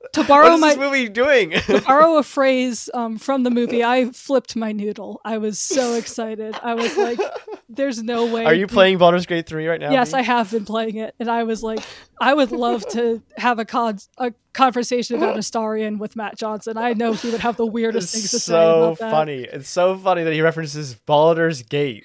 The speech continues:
Speaker 2: in
Speaker 1: Yeah,
Speaker 2: this
Speaker 1: for whatever
Speaker 2: movie.
Speaker 1: reason, in my head, I had thought that he was referencing, like, I, I had, like, replaced the reference in my head with, like, Oblivion or something, like an
Speaker 2: Yeah,
Speaker 1: Elder
Speaker 2: yeah.
Speaker 1: Scrolls game for whatever reason. So rewatching, when I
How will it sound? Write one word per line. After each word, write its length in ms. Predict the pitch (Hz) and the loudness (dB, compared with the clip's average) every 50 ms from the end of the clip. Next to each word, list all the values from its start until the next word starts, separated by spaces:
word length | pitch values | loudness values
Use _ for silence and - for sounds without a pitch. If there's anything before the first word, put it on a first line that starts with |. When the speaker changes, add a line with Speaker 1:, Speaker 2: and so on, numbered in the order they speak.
| _ - | _ -12
Speaker 2:
in 100 | 156 135 | -4 0
Speaker 1:
Yeah, 120 | 311 359 320 | 2 2 2
Speaker 2:
this 60 | - | 2
Speaker 1:
for 100 | 339 349 | 0 0
whatever 320 | 330 359 359 359 359 370 359 | 0 0 0 0 -2 -2 -4
Speaker 2:
movie. 100 | 302 302 | -4 -2
Speaker 1:
reason, 300 | 302 302 294 311 277 269 | -2 -2 -2 -2 -4 -4
in 100 | 262 247 | -2 -2
my 140 | 262 277 285 | -2 -2 -2
head, 380 | - - 240 233 247 262 254 269 - | -4 -4 -4 -4 -4 -4 -6 -8 -8
I 220 | - 240 240 240 233 | -6 -4 -4 -4 -4
had 220 | 185 240 220 - | -4 -6 -8 -8
thought 300 | - - 240 214 240 - | -8 -8 -6 -6 -6 -6
that 140 | - 247 - | -8 -8 -8
he 140 | - 247 240 | -8 -6 -6
was 200 | 220 220 196 196 | -6 -6 -6 -8
referencing, 600 | 214 220 220 - 247 233 - - 240 233 226 226 | -10 -10 -10 -8 -8 -8 -8 -6 -8 -8 -8 -10
like, 340 | 220 220 220 - - - _ _ _ _ _ _ _ _ _ _ _ _ | -12 -14 -14 -16 -20 -20 _ _ _ _ _ _ _ _ _ _ _ _
I, 140 | - 294 302 | 0 0 2
I 120 | - 294 311 | 2 2 0
had, 100 | 339 294 | 0 0
like, 160 | 330 311 262 - | -2 -4 -4 -4
replaced 640 | 220 220 240 226 - - 240 233 247 233 - - _ | -2 -2 -2 -2 -4 -6 -6 -4 -4 -4 -6 -4 _
the 80 | - 240 | -2 0
reference 440 | 220 226 220 208 - 254 247 220 - | 0 0 -2 -2 0 -2 -2 0 0
in 100 | 247 226 | -2 -2
my 120 | 240 233 220 | -2 -2 -2
head 200 | 196 226 233 208 | -2 -4 -4 -4
with, 140 | 233 220 | -4 -2
like, 140 | 247 233 214 | -2 -4 -4
Oblivion 580 | 247 226 175 - 208 214 208 247 247 254 269 269 | -4 -6 -8 -8 -8 -8 -6 -6 -4 -4 -4 -4
or 100 | 277 277 | -4 -4
something, 320 | - 294 277 - 311 302 | -4 -6 -6 -6 -6 -4
like 140 | 285 247 - | -4 -4 -4
an 60 | 220 | 0
Speaker 2:
Yeah, 200 | 247 294 285 233 | 2 4 4 4
Speaker 1:
Elder 100 | - 269 247 | 4 4 2
Speaker 2:
yeah. 80 | 262 240 | 2 2
Speaker 1:
Scrolls 200 | 165 - 302 - | 2 0 0 -2
game 180 | - 302 302 302 | -4 -4 -4 -2
for 120 | - 294 | -2 -2
whatever 320 | 254 233 220 226 214 226 214 | -2 0 -2 -2 -2 -4 -4
reason. 360 | 208 214 220 220 277 311 330 - - - - | -6 -6 -6 -6 -6 -6 -8 -8 -12 -14 -6
So 200 | - - 285 240 | -2 0 0 0
rewatching, 720 | 214 254 269 294 233 220 196 233 226 - 330 330 330 359 381 - _ _ _ _ _ _ _ _ _ _ _ _ _ _ _ _ _ _ _ - | 0 -2 -2 -2 -4 -4 -6 -8 -8 -10 -8 -8 -8 -8 -10 -12 _ _ _ _ _ _ _ _ _ _ _ _ _ _ _ _ _ _ _ 0
when 180 | 269 277 269 | 2 2 4
I 180 | 269 269 262 | 2 2 0